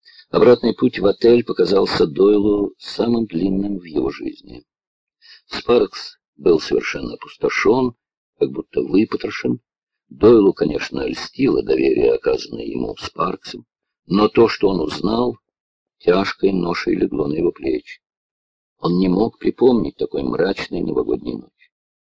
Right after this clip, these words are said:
Они обгоняли подвыпивших и возбуждённых людей, кутивших всю ночь напролёт.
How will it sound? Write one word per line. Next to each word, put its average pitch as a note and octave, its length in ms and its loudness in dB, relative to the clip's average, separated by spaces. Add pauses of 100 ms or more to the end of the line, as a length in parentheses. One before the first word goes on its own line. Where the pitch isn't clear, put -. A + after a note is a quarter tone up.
(220)
Они G#2 200 2
обгоняли G#2 600 0
подвыпивших F2+ 1000 -2
и E2+ 100 -2
возбуждённых - 720 -4
людей, E2 380 0
кутивших - 680 -6
всю - 220 -10
ночь - 260 -10
напролёт. - 460 -2